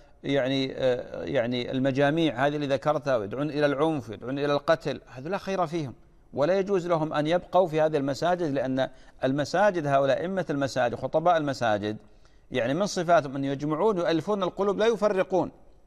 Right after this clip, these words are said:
لا يفرقون. ولذلك أخي الفاضل، عندكم الآن جملة من الخطوات.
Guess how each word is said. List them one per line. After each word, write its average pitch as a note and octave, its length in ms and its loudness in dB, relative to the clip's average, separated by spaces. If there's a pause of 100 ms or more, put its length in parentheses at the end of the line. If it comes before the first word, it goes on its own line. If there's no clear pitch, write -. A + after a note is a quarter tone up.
(120)
لا D3+ 100 2
يفرقون. D#3 580 0 (360)
ولذلك G3 420 2
أخي E3+ 160 -4
الفاضل، C3+ 420 0
عندكم F3+ 360 -6
الآن E3+ 220 -2
جملة F#3 240 0
من D3+ 80 0
الخطوات. C3 520 2